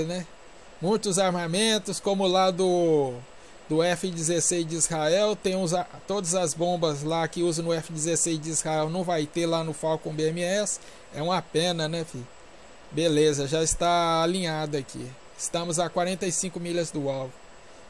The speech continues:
Você vem aqui em List, é, no zero, depois no cinco, aí acessamos o código do laser. Não precisa mudar o código.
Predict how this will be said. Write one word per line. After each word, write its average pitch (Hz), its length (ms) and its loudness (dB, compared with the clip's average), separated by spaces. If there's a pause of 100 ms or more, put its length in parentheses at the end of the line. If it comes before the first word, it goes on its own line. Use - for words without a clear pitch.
Você 160 360 4
vem 196 260 0
aqui 180 220 -2
em 190 240 0
List, 196 640 0 (1120)
é, 165 480 2
no 208 180 2
zero, 208 520 4 (1120)
depois 160 480 -2
no 202 180 -2
cinco, 226 640 -2 (880)
aí 143 160 -2
acessamos 190 560 2
o 196 60 0
código 185 400 0
do 196 100 0
laser. 165 360 0
Não 226 120 -2
precisa 185 440 -2
mudar 165 260 -2
o 185 80 0
código. 220 540 -2